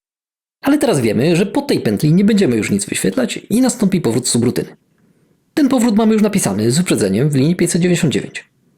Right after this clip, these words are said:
więc skaczemy właśnie tam. Można by nawet od razu napisać powrót tutaj, ale dla czytelności kodu zostawmy tak, jak jest, nawet z tym dodatkowym skokiem.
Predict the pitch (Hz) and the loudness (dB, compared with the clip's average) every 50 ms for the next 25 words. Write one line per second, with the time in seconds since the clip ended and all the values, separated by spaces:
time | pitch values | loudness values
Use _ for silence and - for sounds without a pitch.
0 | _ _ _ _ _ _ - - 294 277 - - 185 - 147 123 117 98 85 - | _ _ _ _ _ _ -4 -2 0 0 0 -2 -2 -2 0 -2 0 -2 -2 -2
1 | - 82 - - - - _ _ _ _ _ _ _ _ _ _ _ _ _ _ | -4 -6 -6 -8 -20 -20 _ _ _ _ _ _ _ _ _ _ _ _ _ _
2 | _ _ _ _ _ _ _ _ _ _ _ _ _ _ _ _ _ - - 339 | _ _ _ _ _ _ _ _ _ _ _ _ _ _ _ _ _ -4 0 2
3 | 320 302 311 294 247 262 240 226 220 208 208 180 165 175 170 170 175 160 - 151 | 2 4 2 2 2 2 2 2 2 2 2 2 2 2 2 2 2 0 0 0
4 | 151 165 160 - 160 151 185 185 - - 147 - 101 98 147 165 - - _ _ | -2 -2 0 -2 -2 0 -2 -2 0 -2 0 0 0 0 -2 -2 -4 -10 _ _
5 | _ _ _ _ _ _ _ _ _ _ _ _ _ _ _ _ _ _ _ _ | _ _ _ _ _ _ _ _ _ _ _ _ _ _ _ _ _ _ _ _
6 | _ _ _ _ _ _ _ _ _ _ _ _ - - 247 277 262 285 285 277 | _ _ _ _ _ _ _ _ _ _ _ _ -4 0 2 2 2 2 0 0
7 | - 277 262 240 220 - 220 196 - 196 185 165 170 170 175 - 175 208 214 - | 0 0 0 0 0 0 0 0 0 0 2 2 2 2 2 2 2 0 0 0
8 | 190 143 139 131 - 110 95 101 95 - - - - - - - - 302 277 220 | -2 -2 -2 -2 -2 -2 -2 -2 -4 -4 -6 -10 -10 -12 -8 -2 0 0 2 2
9 | 202 - - - - 147 131 117 110 110 - - - 101 101 92 - - 73 - | 0 -2 -4 -2 -2 0 0 0 0 -2 -4 -4 -4 -2 -2 -2 -2 -4 -6 -8
10 | - - | -10 -16